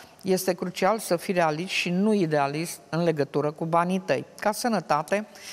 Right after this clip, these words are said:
consumul de apă te va ajuta să te concentrezi asupra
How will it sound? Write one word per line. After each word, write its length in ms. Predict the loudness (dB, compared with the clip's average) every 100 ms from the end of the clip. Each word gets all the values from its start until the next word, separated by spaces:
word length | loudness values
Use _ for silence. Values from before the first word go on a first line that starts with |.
| -10
consumul 460 | -2 0 2 0 2
de 80 | 4
apă 280 | 4 2 0
te 140 | 2
va 160 | 4 2
ajuta 360 | 2 0 0
să 140 | -2 -2
te 120 | -4
concentrezi 760 | -2 -4 -2 -2 0 0 -2 0
asupra 600 | -2 -2 -6 0 0